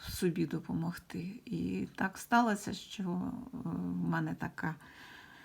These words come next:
можливість появилася брати енергетичні, м, енергії потрібних, е, для людини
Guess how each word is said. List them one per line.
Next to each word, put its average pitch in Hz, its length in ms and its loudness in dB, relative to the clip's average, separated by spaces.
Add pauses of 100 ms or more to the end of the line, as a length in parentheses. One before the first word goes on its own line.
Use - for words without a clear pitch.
(640)
можливість 165 720 8
появилася 170 760 6
брати 156 540 4 (140)
енергетичні, 165 960 4 (760)
м, 165 800 4
енергії 170 720 6 (1200)
потрібних, 175 800 6 (500)
е, 165 240 2 (720)
для 170 380 6
людини 165 680 4